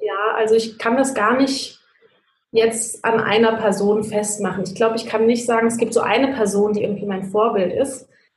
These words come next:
sondern bei mir ist es so viel mehr so, dass mich kleine Geschichten von anderen Menschen irgendwie berühren. Also wenn ich mal jemanden treffe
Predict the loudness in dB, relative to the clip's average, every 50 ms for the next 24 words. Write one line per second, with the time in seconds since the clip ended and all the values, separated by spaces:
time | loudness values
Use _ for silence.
0 | _ _ _ _ -4 0 0 2 2 2 2 2 2 4 2 2 0 -2 -4 -2
1 | 0 0 0 -2 -4 -2 0 2 2 2 2 0 2 2 2 2 2 2 2 0
2 | 0 -2 -2 2 2 4 4 4 4 2 0 -4 -12 -18 _ _ _ _ _ -6
3 | -2 2 2 2 2 2 -2 -2 -2 0 2 4 4 4 2 0 0 0 -2 -2
4 | 0 -2 -2 -2 -2 -2 0 0 0 2 0 0 -2 -4 -6 -4 -4 -4 -4 -4
5 | -6 -4 -4 -2 0 2 2 2 2 2 0 -2 -2 -4 -4 -6 -4 -2 0 0
6 | 0 0 -2 -2 -2 -2 0 -2 -2 -4 -4 -6 -4 -4 -4 -4 -4 -2 -2 0
7 | 0 0 0 -2